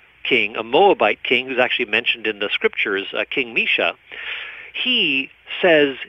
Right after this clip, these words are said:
in one of his war texts, an inscription, that Israel is no more. Well,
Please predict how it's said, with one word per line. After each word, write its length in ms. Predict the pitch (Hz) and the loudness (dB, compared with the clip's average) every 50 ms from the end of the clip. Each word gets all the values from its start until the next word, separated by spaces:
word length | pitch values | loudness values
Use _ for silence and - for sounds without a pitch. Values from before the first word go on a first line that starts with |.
| - _ _ _ _ - | -18 _ _ _ _ -4
in 160 | 143 139 139 | -4 -4 0
one 160 | 127 143 147 | 0 0 0
of 80 | 156 - | 0 2
his 180 | 185 214 196 - | 2 2 2 2
war 220 | 113 117 117 113 | 0 2 2 2
texts, 420 | 107 - - 104 98 - - - - - - - - | 2 2 0 0 0 -2 -2 -8 -14 -12 -14 -12 -10
an 120 | 127 117 | -8 -6
inscription, 720 | 120 120 123 - - - 147 - - - 147 127 117 120 - _ - - - - - - - _ _ _ - | -6 -4 -4 -4 0 0 0 2 2 2 2 2 0 -4 -18 _ -20 -18 -18 -18 -20 -20 -20 _ _ _ 2
that 160 | 156 156 - - | 2 2 2 0
Israel 680 | 226 247 233 - - - 120 110 101 98 92 92 104 - _ _ _ _ _ _ _ _ _ | -2 -2 0 0 -2 0 2 2 2 2 2 0 -2 -4 _ _ _ _ _ _ _ _ _
is 180 | - 151 147 139 - | 2 2 2 2 0
no 180 | 131 139 135 135 | 0 2 2 2
more. 420 | 131 147 185 190 123 90 78 - - - _ _ _ _ _ _ _ _ _ _ _ _ _ _ _ _ _ _ _ _ _ _ _ _ - | 4 4 4 4 2 0 -2 -6 -10 -18 _ _ _ _ _ _ _ _ _ _ _ _ _ _ _ _ _ _ _ _ _ _ _ _ -10
Well, 340 | - 117 107 104 101 107 - | -4 -2 0 0 0 -2 -6